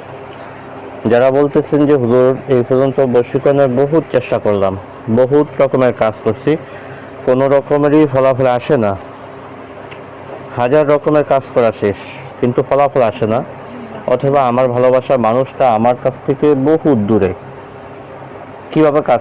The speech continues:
করব এবং কিভাবে আমার কাছে হাজির করব?" আমি তাদেরকে বলবো, আপনার এই কাজটা দিয়ে কাজ করতে পারেন। ইনশাআল্লাহ, আল্লাহ তাআলা যদি দয়া হয়, রহমত হয়, আল্লাহ তাআলা নিশ্চিত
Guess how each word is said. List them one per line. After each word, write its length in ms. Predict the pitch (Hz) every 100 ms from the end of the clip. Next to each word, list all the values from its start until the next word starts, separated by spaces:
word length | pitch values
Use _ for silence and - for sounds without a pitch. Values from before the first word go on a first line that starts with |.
| -
করব 240 | 117 120 143
এবং 340 | 143 120 127 -
কিভাবে 380 | 139 139 147 135
আমার 200 | 120 123
কাছে 220 | 135 120 113
হাজির 340 | 113 120 117 104
করব?" 300 | 98 92 95 - - - - - - - - - - -
আমি 160 | 127
তাদেরকে 360 | 123 120 127 139
বলবো, 360 | 135 139 165 180 - - - - -
আপনার 260 | 113 123
এই 60 | 123
কাজটা 320 | 120 120 -
দিয়ে 340 | 120 123 123 123 - - - - -
কাজ 140 | 120 - 151
করতে 260 | 139 -
পারেন। 260 | 107 95 92 - - - - - - -
ইনশাআল্লাহ, 520 | 113 113 143 131 120
আল্লাহ 180 | 107 113
তাআলা 200 | 120 120
যদি 220 | 117 117
দয়া 320 | 107 113 120
হয়, 220 | 143 139
রহমত 360 | 131 131 147 135 123
হয়, 160 | 107 - - - - -
আল্লাহ 260 | 117 123 123
তাআলা 220 | 123 117
নিশ্চিত 340 | 113 127 -